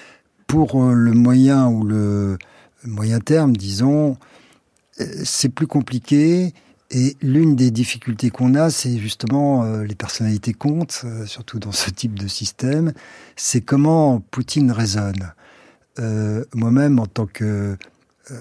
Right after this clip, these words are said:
Russia Watcher, j'avais, j'avais été frappé par le fait que, euh, l'une des leçons que Poutine avait tirées de l'effondrement de l'U R S S,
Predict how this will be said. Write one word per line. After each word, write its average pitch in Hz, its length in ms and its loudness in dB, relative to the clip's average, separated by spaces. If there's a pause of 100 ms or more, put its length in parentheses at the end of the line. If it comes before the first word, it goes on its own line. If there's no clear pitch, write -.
(240)
Russia 110 340 -6
Watcher, 151 600 0
j'avais, 110 440 -4
j'avais 104 300 -6
été 107 400 -2
frappé 160 520 -4
par 104 200 -6
le 104 100 -2
fait - 460 -4
que, 101 340 -4 (580)
euh, 101 480 -6
l'une 139 220 2
des 127 120 4
leçons 120 300 0
que 113 120 -4
Poutine 113 420 0
avait 101 140 -4
tirées 110 340 -4
de 98 60 -6
l'effondrement 104 460 -2
de 92 80 -6
l'U 98 120 -6
R 95 80 -6
S 95 220 -4
S, 170 280 0